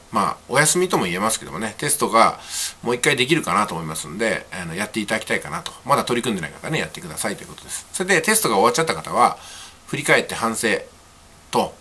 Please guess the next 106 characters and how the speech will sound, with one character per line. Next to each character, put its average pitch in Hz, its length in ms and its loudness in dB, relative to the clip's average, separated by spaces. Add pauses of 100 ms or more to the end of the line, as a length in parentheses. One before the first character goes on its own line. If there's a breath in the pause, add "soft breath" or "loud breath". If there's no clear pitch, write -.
(120)
あ 101 140 -4
と、 80 320 -6
な - 0 -
ん - 60 -12
で - 80 -6
す - 60 -4
か、 95 60 -12
復 - 180 2
習 165 140 6
で 147 80 0
す - 60 0
か、 - 100 -10
反 90 200 -6
省 82 120 -4
と - 80 -10
い 78 40 -8
う - 20 -12
よ - 60 -14
り 85 60 -16
も。 - 80 -16 (460 loud breath)
で、 175 160 6
え - 60 2
っ - 20 -8
と 165 160 4
ね、 139 220 2 (160)
も 147 380 0
う、 - 20 -6
フ 165 500 -2
ェ 214 60 8
ー 226 40 4
ズ 214 120 0
ツ - 160 2
ー 240 60 -2
っ - 40 -8
て 117 140 0
の 98 160 2
は、 104 340 8 (320)
か 233 140 4
な 190 100 6
り 107 80 -2
講 113 200 0
義、 82 200 -6 (100)
十 156 240 2
五 202 120 6
話 180 100 10
ま 92 120 0
で 76 220 -8
セ - 140 0
ッ - 60 -4
ト 98 120 -4
し - 100 0
て - 60 -6
ま 101 100 0
す 87 120 -4
の 78 100 -6
で、 95 300 -2 (420 loud breath)
ち - 100 4
ょ - 20 0
っ 233 40 -4
と - 80 2
ね、 135 60 4
本 151 180 2
格 165 180 2
的 156 140 0
に 147 60 -4
な 143 120 0
っ - 40 0
て - 80 -10
き - 80 -14
ま 127 80 -10
す - 100 -4
よ、 147 60 -4
こ - 100 -6
の 82 60 -6
辺 78 160 -12
か 71 60 -8
ら。 - 80 -8
基 - 80 0
礎 247 160 6
の - 40 4
中 170 220 4
で 117 60 0
も 127 340 0
割 135 180 2
と 170 120 0
腰 - 260 0
を 160 80 2
据 160 140 4
え - 20 4
な 156 140 6
い - 100 0
と - 180 -6 (460 loud breath)
頭 120 260 2
に 92 60 -4
入 110 140 2
ら 107 80 0
な 85 100 -2
く 80 80 -10
な 82 80 -8
っ - 20 -18
て - 100 -14
き - 120 -12
ま 82 80 -6
す - 120 -2
ん 104 80 -8
で、 151 300 2